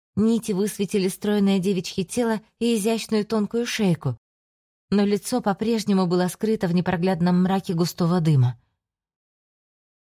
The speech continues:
Резко остановившись, я встала на изготовку и крутанула кистью по часовой стрелке.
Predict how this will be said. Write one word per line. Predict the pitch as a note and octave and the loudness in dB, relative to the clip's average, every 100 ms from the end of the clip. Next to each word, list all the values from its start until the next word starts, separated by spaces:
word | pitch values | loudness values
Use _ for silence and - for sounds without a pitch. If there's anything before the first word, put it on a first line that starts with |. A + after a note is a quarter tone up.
| - | -6
Резко | A3+ A#3 - G#3+ | -2 -2 0 -2
остановившись, | - G3 G3+ A3 A#3+ - E3 - | 0 2 2 0 -4 -2 -4 -2
я | G3 G3+ | -2 -2
встала | F#3 A3 G3+ F#3+ | -2 0 2 2
на | F#3+ | 2
изготовку | F#3+ F#3 F#3+ A#3 G#3+ - D3 - | 0 -2 -2 -2 -2 -4 -6 -4
и | - | -6
крутанула | A3 G#3+ G#3+ G#3 G#3 F#3+ | -2 -2 0 2 2 0
кистью | - G#3+ G3 - E3 | -2 -6 -6 -6 -4
по | F3 | -4
часовой | - - E3+ E3+ | -2 -2 0 2
стрелке. | D#3+ - C#3 A#2+ A2+ B2+ | 0 0 0 0 -2 -8